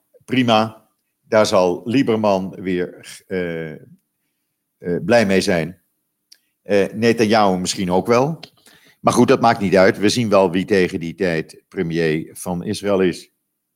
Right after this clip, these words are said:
Ik laat het hier even bij. Ik kom strakjes, eh, nog even bij u terug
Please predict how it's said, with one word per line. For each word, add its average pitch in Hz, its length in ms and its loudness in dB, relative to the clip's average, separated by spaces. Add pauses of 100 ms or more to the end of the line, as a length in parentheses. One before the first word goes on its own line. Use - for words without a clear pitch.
(680)
Ik 131 140 2
laat 156 220 4
het 156 100 -2
hier 151 180 2
even 131 320 4
bij. 127 280 0
Ik 127 200 -6
kom 113 180 -10
strakjes, 120 640 -8
eh, 110 260 -2
nog 110 280 -8
even 98 280 -4
bij 95 180 -2
u 85 120 -4
terug 101 440 -6